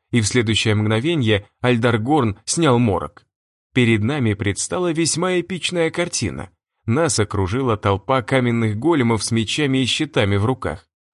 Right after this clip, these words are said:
Оружие у механизмов непростое. Каждый образец изготовлен из моего сплава. Далее виднелись сотни уходящих в небо серых башен и тысячи витающих в воздухе красноватых бестелесных сущностей,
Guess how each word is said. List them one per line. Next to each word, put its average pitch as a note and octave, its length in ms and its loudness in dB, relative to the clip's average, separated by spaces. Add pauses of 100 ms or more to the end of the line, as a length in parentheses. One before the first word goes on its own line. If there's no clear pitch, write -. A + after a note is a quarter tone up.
Оружие F#3 520 2
у G3 60 2
механизмов F3+ 680 -2
непростое. F3 720 -2 (340)
Каждый G2+ 400 2
образец F#2+ 540 -2 (200)
изготовлен C3+ 680 2
из C3+ 220 -2
моего C3 320 2
сплава. F#2 500 -4 (420)
Далее D#3 460 2
виднелись C3 640 0 (200)
сотни D#3 540 -2
уходящих A2+ 800 -2
в G2 60 -2
небо B2 340 0
серых A2 420 0
башен C#3+ 460 -2 (240)
и A#2+ 100 2
тысячи F3+ 420 -2
витающих C#3+ 640 0
в G#2 60 -4
воздухе B2 580 -2 (180)
красноватых A#2 720 0
бестелесных A2 760 0
сущностей, G2 680 -4